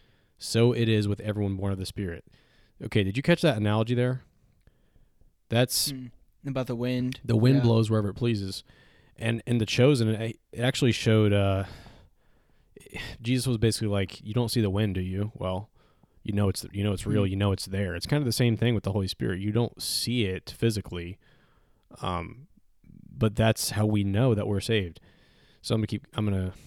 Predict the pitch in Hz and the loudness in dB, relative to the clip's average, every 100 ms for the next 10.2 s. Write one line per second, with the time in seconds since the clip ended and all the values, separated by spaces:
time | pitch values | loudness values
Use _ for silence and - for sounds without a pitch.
0 | - - 101 90 85 85 85 98 95 92 | -12 -8 -6 -6 -8 -8 -6 -4 -4 -2
1 | 110 101 92 87 87 117 123 117 101 107 | -4 -2 -4 -6 -4 -2 0 0 2 2
2 | 95 98 95 92 92 90 87 - - _ | 2 0 -4 -4 -4 -6 -8 -10 -14 _
3 | _ _ _ _ 123 113 120 113 123 113 | _ _ _ _ 2 2 2 2 2 2
4 | - 117 - 123 117 - 113 117 117 107 | 4 2 4 0 0 -2 0 0 0 -2
5 | 104 104 110 113 107 104 - 110 107 - | -2 0 2 2 2 -4 -2 -2 -2 -2
6 | 107 110 101 101 110 107 120 110 101 95 | -2 -2 -2 0 0 0 0 0 0 0
7 | 110 101 95 95 107 - 117 120 113 101 | -2 0 -2 -2 -2 -2 -4 -2 -2 -2
8 | 101 101 92 98 98 90 95 - 107 - | -2 -2 -4 -4 -4 -4 -6 -6 -6 -4
9 | 98 95 85 - 90 101 95 90 - 98 | -6 -6 -6 -6 -6 -6 -8 -8 -10 -10
10 | 87 85 | -12 -14